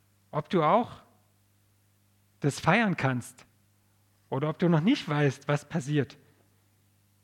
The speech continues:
Johannes sa-, äh, Jesus sagt in Johannes elf, Vers fünfundzwanzig,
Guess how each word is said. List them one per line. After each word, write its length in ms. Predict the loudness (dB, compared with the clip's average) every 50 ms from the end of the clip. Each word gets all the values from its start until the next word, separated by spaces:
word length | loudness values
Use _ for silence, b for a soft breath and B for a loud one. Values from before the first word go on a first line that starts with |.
| _ _ _ _ _ _ _ _ _ _ _ _ _ _ _ _ _ _ _ _ _ _ _ _ _ _ _ _ _ _ _ _ _ _ _ _ _ _ _ _ _ _ _ _ _ _ _ _ _ _ _ _ _ _ _ _ _ _
Johannes 340 | -6 -4 -2 -2 -4 -4 -2
sa-, 200 | -2 -2 -2 -2 -4
äh, 240 | -4 -4 -4 -4 -6 -10 -10
Jesus 300 | -8 -8 -6 -8 -8 -4
sagt 400 | 0 2 2 2 0 -4 -10 -20 b b b b b b b b b _
in 160 | -4 -2 0
Johannes 340 | 0 0 0 0 -2 -2 -4
elf, 480 | -6 -2 -2 0 0 -2 -4 -12 -20 -20 _ _ _ _ _ _ _ _ _ _ _ _ _ _ _ _ _ _ _ _ _ _ _
Vers 240 | -2 0 0 0 -2
fünfundzwanzig, 1000 | -6 -4 -2 -2 -2 -4 -4 -2 -2 -2 -2 -2 -4 -6 -8 -8 -8 -14 -20